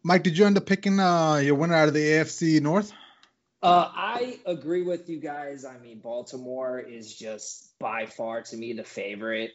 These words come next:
Speaker 2: I mean, Lamar is, he's ultimately, uh, Michael Vick two point oh, and he's in, I feel like he's getting better and better every single year. I don't think anybody's gonna come close to,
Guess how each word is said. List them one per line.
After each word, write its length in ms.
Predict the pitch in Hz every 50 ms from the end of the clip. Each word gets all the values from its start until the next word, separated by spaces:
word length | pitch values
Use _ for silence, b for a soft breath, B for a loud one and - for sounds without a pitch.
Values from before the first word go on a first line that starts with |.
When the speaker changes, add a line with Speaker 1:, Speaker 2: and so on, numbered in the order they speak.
| _ _ -
Speaker 2:
I 140 | 117 110
mean, 400 | 107 107 107 104 101 101 98 92 - _
Lamar 480 | - 120 120 110 110 110 113 113 113 110
is, 560 | 107 107 104 - - - - - - - -
he's 760 | - - - 139 135 131 127 120 110 - - - - - - _ -
ultimately, 920 | 139 135 135 135 - 139 131 127 127 127 127 131 123 120 120 117 110 107 _ _ _ _ _ _ _ _ _
uh, 220 | 131 117 107 107 110
Michael 380 | 123 117 123 123 120 - 127 123
Vick 320 | 113 113 120 117 120 -
two 160 | - - 143 110
point 340 | - - 117 113 107 107 110
oh, 280 | 110 113 117 120 123
and 240 | 117 - 120 120 120
he's 260 | 120 165 165 160 127
in, 200 | 139 120 107 101 - - -
I 120 | - 170 175
feel 240 | 175 - 175 151
like 120 | 131 123 -
he's 200 | - 143 123 -
getting 300 | - 120 113 110 107 101
better 260 | 113 113 117 117 113
and 120 | 107 104 104
better 280 | 113 113 110 107 - - _
every 300 | 135 123 113 123 117 113
single 420 | - - - 120 113 104 104 107 107
year. 440 | 104 107 113 110 113 113 113 117 - _ _ _ _ _ _ _ _ _ _ -
I 140 | 135 143 139
don't 260 | 135 127 123 127 -
think 320 | - - 135 123 117 -
anybody's 640 | 135 127 127 127 123 117 120 117 113 113 110 104 -
gonna 180 | 117 110 107
come 240 | 104 - 117 107 104
close 480 | - - 117 110 110 113 110 - - -
to, 420 | - 123 113 107 107 107 104 98